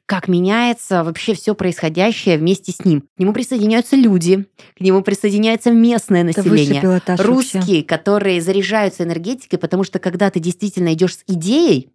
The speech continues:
Speaker 1: да, то есть не для развития блога, а ты правда горишь этими мыслями, ну, я верю в силу притяжения, что ты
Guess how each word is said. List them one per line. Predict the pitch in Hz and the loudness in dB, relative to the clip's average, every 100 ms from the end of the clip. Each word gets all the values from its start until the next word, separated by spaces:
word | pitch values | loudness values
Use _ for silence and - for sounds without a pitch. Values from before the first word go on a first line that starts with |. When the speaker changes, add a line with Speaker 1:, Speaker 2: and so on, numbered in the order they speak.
| _ | _
Speaker 1:
да, | 156 233 | -2 -2
то | - | -2
есть | 160 - | -4 -2
не | 190 202 | -2 -2
для | 180 202 | 0 -2
развития | 220 233 - 202 | 0 -4 -4 -4
блога, | 170 175 160 - | 0 -2 -2 -4
а | 165 - _ | -8 -10 _
ты | - 185 | -6 -2
правда | 196 185 160 | 0 0 -2
горишь | 147 151 240 285 | -2 0 0 -2
этими | 254 196 185 | -4 -2 -2
мыслями, | 175 175 147 151 | -2 -4 -8 -6
ну, | 208 - _ | -8 -12 _
я | 170 214 | -6 -4
верю | 202 202 170 | -2 -4 -4
в | |
силу | - 180 | -4 -4
притяжения, | 151 156 160 220 254 | -4 -10 -8 -8 -8
что | 202 _ - | -10 _ -6
ты | 160 | -6